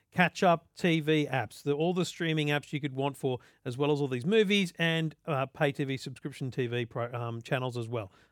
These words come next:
There is entertainment for days on a Fetch box,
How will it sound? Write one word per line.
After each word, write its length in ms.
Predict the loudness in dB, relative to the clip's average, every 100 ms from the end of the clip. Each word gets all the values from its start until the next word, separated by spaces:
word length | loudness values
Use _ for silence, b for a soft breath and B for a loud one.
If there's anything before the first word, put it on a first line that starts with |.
| 0
There 260 | 2 4 2
is 380 | 2 2 0 -8 _ 0
entertainment 680 | 0 0 -4 0 0 -2 -6
for 100 | -10
days 520 | -2 0 0 -2 -6 -8
on 80 |
a 40 | -6
Fetch 260 | -6 -6 -2
box, 240 | -4 -4